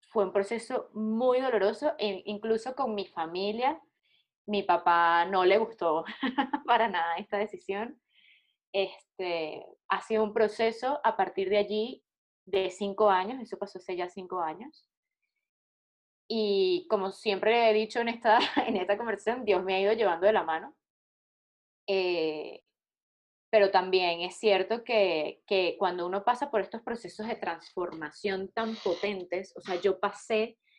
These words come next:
de ser ejecutiva en tacones todo el día y vestida de marca desde aquí hasta la punta de los pies, las manos hechas todos los días, los pies hechos todos los días,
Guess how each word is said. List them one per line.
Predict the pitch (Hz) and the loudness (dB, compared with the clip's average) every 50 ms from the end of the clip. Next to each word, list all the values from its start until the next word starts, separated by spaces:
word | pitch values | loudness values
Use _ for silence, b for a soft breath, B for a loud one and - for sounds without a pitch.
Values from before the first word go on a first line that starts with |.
| b b b _ | b b b _
de | - 180 208 196 196 | -4 -2 -2 -2 -2
ser | - - 202 202 202 - | 0 2 2 2 2 0
ejecutiva | 220 - 220 220 - - 208 - - 240 233 226 208 196 196 214 226 - - | -6 -6 -6 -6 -4 -4 -6 -4 -4 -2 0 2 4 6 4 4 2 -2 -6
en | 196 185 | -8 -6
tacones | - 170 - - 180 180 185 180 - _ | -6 -8 -4 -2 -4 -2 -2 -6 -4 _
todo | 220 220 | 0 2
el | 214 208 214 214 | 2 0 0 -2
día | 226 226 214 214 214 220 220 - | 0 2 4 4 4 4 2 0
y | - 214 196 190 | -2 -2 0 0
vestida | 175 175 - - 180 180 190 | 0 -2 -2 -2 0 0 0
de | 208 | 0
marca | 208 190 185 180 - - 220 233 240 - 208 | 0 0 0 0 0 0 -2 -2 -2 0 0
desde | 208 196 190 185 170 | -2 -2 0 0 0
aquí | 160 156 - 208 214 208 214 202 - | -2 -2 -2 -2 0 0 0 0 -2
hasta | 214 - - 233 220 185 | -4 -4 -2 0 0 0
la | 180 170 - | 0 -2 -2
punta | 180 180 160 180 | -4 -6 -2 -2
de | 202 196 | -2 -2
los | 190 - | -2 0
pies, | - 220 220 226 220 | 0 2 2 2 0
las | 196 180 | -2 -4
manos | 175 160 165 170 175 185 202 - | -4 -6 -6 -6 -8 -10 -10 -2
hechas | 202 202 196 196 208 202 | 0 0 0 0 -4 -4
todos | - 202 196 | -2 0 0
los | 202 190 175 | 0 0 0
días, | 214 214 226 220 214 214 202 | 0 2 4 4 2 2 0
los | 180 - | -4 -6
pies | - 165 170 170 | -6 -4 -4 -4
hechos | 170 - - _ | -8 -10 -10 _
todos | 185 190 | -6 -4
los | 190 170 | -4 -2
días, | 175 196 220 220 220 220 226 | -2 0 0 0 0 0 -2